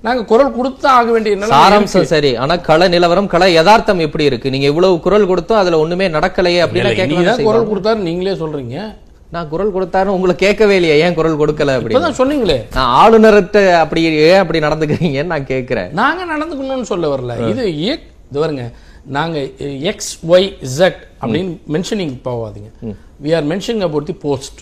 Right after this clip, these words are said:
Speaker 2: சரி, ஓகே. இன்னைக்கு வி சி
Speaker 1: இந்த பொறுப்பு,
Speaker 2: வெளிநடப்பு
Speaker 1: இந்த
Speaker 2: பண்ணாங்கல்ல?
Speaker 1: பொறுப்பு எங்களுக்கு வேண்டுமா வேண்டாமா என்பதை பேரறிஞர் அண்ணாவே சொல்லியிருக்காரு.
Speaker 2: சரி.
Speaker 1: அந்த, அப்ப சொன்னவரு எப்ப பார்த்தாலும் விவாதத்துல சில பேர் கேட்பாங்க, அப்ப அண்ணா சொன்னாரு, அண்ணா ஏன் வந்து அதை நீக்கலையா,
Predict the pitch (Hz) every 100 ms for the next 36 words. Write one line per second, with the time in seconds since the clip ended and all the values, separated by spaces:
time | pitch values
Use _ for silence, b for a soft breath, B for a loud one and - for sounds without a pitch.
0 | - - 165 147 147 139 - 156 151 151
1 | 220 226 196 185 165 262 247 254 330 -
2 | 196 202 180 160 233 320 320 294 269 226
3 | 214 247 226 226 233 208 220 220 220 202
4 | 190 185 240 240 202 202 202 180 180 214
5 | 214 185 175 170 156 123 - - - 220
6 | 202 147 226 240 - - 196 233 196 B
7 | B - 226 277 277 233 226 240 226 214
8 | 240 233 247 240 220 240 226 196 165 165
9 | 170 165 160 151 139 143 165 220 190 190
10 | 185 175 196 202 190 190 185 180 180 165
11 | 160 175 175 160 160 151